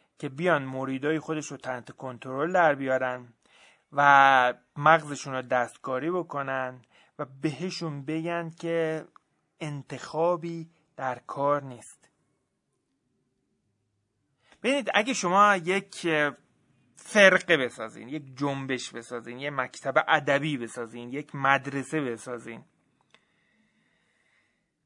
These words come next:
به زبان ترانسرفینگ، اونم یه پاندوله. پاندولا، خب پاندولا گفتیم که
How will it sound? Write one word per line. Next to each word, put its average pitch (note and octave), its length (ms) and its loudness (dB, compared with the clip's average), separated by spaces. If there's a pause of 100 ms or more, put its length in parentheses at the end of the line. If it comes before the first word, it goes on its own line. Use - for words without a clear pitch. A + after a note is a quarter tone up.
به E3 220 -12
زبان A3 500 6
ترانسرفینگ، G3 720 0
اونم F#3 240 0
یه F3+ 80 2
پاندوله. A#2+ 640 -8 (1080)
پاندولا، A3+ 640 4
خب G#3 260 -4 (120)
پاندولا F3+ 360 -2
گفتیم F3 360 -8
که B2 320 2